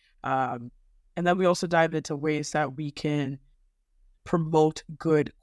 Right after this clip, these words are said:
quality sleep going forward. Uh, the very first one, obviously, limit the screen. Um, we've also talked about investing into good quality pillows and, you know, good hygiene products. Uh, we touched base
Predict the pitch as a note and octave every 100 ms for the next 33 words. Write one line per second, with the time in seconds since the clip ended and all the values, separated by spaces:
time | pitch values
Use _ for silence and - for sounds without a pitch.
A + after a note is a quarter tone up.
0 | _ D3+ C#3+ C#3+ C3 C3 - D3 C3 -
1 | C3+ C3 - - E3 D#3+ D#3+ D#3 D#3 -
2 | _ _ - C#3+ D3 C#3 C#3+ D3+ D3 -
3 | D3+ - D3+ C3+ C3+ C3 C#3+ C#3 C#3 C#3
4 | C3+ - - D#3 D#3+ D#3 D#3 D#3 C#3 C3+
5 | C3+ C3+ C3+ B2+ C#3+ C#3 - - C#3 -
6 | C#3 C3 D3 D3 - C#3+ B2+ C3 C3+ -
7 | C3+ C3 C3 - C3+ C3 C3 B2+ B2+ B2
8 | _ _ _ - C3+ C3 - - C3 C3+
9 | - - - G3 F3+ F3+ E3 D#3 - -
10 | _ _ - C3+ C#3 C#3 C3+ C#3+ C#3+ E3+
11 | - - E3 D#3 D#3 -